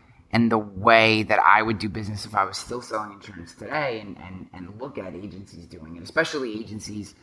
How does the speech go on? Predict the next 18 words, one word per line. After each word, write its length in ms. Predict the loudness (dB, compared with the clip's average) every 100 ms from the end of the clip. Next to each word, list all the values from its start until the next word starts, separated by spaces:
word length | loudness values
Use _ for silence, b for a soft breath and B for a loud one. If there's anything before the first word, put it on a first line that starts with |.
| b b
that 140 | 0 2
are 260 | 2 0 -4
positioning 480 | -4 -4 -4 -8 -10
themselves 380 | -8 -6 -6
for 120 | -8 -14
the 100 | -14
next 340 | -16 -18 -20
ten 340 | -18 -18 -18 -20
to, 340 | -20 -20 -20 -20
to 80 |
twenty 300 | -18 -18 -14
years, 420 | -12 -12 -12 -12 -14 b b -4
uh, 100 | -4
to 120 | -4
be 140 | -8
in 80 | -6
the 60 | 2
marketplace, 640 | 2 2 -6 -6 -8